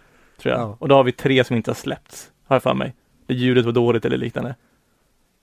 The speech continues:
Speaker 2: Ja, den starten var inte rolig.
Speaker 1: <laughs> Nej, så jag håller med dig helt, Fabian.
Speaker 2: Ja, men roligt. Eh, och du, eh, sa du det, eller bara sprang du förbi det snabbt, att du är manusförfattare i yrket?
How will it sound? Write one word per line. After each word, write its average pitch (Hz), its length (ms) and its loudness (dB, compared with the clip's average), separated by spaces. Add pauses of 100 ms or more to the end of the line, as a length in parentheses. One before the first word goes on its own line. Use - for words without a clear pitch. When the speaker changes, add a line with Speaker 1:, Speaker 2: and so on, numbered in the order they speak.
(160)
Speaker 2:
Ja, - 440 -12 (120)
den 98 220 -14
starten 101 540 -14
var 101 80 -12
inte 101 240 -16
rolig. 104 340 -16 (720)
Speaker 1:
<laughs> - 800 -18
Nej, 120 220 -2
så 143 100 -2
jag 135 40 4
håller 135 120 4
med 127 120 0
dig 123 80 0
helt, 123 180 0
Fabian. 123 260 -8 (360)
Speaker 2:
Ja, 151 120 0
men 185 160 -2
roligt. 202 540 0
Eh, 160 320 4
och 170 320 -4
du, 202 440 -4 (240)
eh, 175 60 -6 (680)
sa 208 320 2
du 202 80 2
det, 110 120 -2
eller 117 240 -2
bara 123 120 -2
sprang 135 360 -6
du 131 80 -8
förbi 165 260 -4
det 123 120 -6
snabbt, 113 280 -10
att 117 100 -8
du 113 180 -6
är 110 220 -6
manusförfattare 110 1040 -6 (460)
i 107 240 -10
yrket? - 540 -16